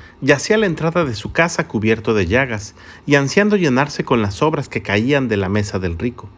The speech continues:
Y hasta los perros se acercaban a lamerle las llagas. Sucedió pues que murió el mendigo y los ángeles lo llevaron al seno de Abraham. Murió también el rico y lo enterraron.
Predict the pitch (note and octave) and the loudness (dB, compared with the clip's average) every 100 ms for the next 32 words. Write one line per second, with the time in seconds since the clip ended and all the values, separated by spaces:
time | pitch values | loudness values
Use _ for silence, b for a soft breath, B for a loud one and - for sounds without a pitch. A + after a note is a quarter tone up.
0 | b b b b - A2+ - - G2 F2 | b b b b -2 0 0 0 0 0
1 | E2 - F3+ - - B B B - C#3+ | 0 2 2 -2 -20 B B B -2 0
2 | - A#2+ - F#3+ F#3+ C3 G2 G#2 A2 G#2+ | 2 0 2 2 2 2 2 2 2 0
3 | F2+ D#2+ - D2 - - - _ - - | -2 -4 -6 -6 -8 -18 -20 _ -20 -20
4 | - E3+ - F#3+ B3+ E3 E3+ E3+ D3 B2 | -2 2 4 4 2 2 2 2 2 4
5 | A#2 C#3 B2+ G#2+ F#2+ F3 C3+ B2+ - D#3 | 4 4 2 0 0 0 0 -2 -2 2
6 | D3+ D3 G#3 G3+ G3 D#3 A#2+ A2 A#2+ D3+ | 4 4 2 2 0 2 2 2 2 2
7 | B2 G2 F#2 A#2+ G#2 E2+ D#2+ D#2+ D#2+ E2 | 2 0 2 2 2 0 -2 -2 -4 -6
8 | B B B B B C3+ A#2+ A2+ A2+ B2 | B B B B B 2 6 6 4 2
9 | C3 E3 E3 D3 G#3 - D3 G#2+ F2 - | 2 4 4 2 0 2 2 2 0 -2
10 | C3 C3 E2+ | 0 0 -2